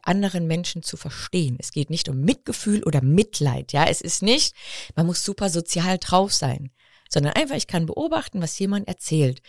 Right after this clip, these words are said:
Wieder, wann er die Augen rollt oder wann er freudestrahlend ist, damit ich merke, okay, was motiviert den? Was beschäftigt den, auch wenn er es nicht explizit ausspricht?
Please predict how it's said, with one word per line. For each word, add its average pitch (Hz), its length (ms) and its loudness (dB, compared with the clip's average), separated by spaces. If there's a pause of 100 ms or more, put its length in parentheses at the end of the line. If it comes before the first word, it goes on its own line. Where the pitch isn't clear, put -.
(260)
Wieder, 156 420 4
wann 117 420 0
er 170 100 4
die 185 180 4
Augen 190 280 8
rollt 170 420 8
oder 151 240 4
wann 175 140 4
er 190 100 6
freudestrahlend 160 920 2
ist, - 260 -8
damit 165 180 -4
ich 170 140 -6
merke, 160 260 -8
okay, 151 300 -6 (340)
was - 180 -4
motiviert 180 560 -2
den? 156 200 -10 (180)
Was - 160 -2
beschäftigt - 680 -4
den, 180 240 0 (320)
auch 156 120 -6
wenn 165 140 -2
er 156 60 -2
es - 140 -6
nicht 208 400 2
explizit - 640 -8
ausspricht? - 520 -8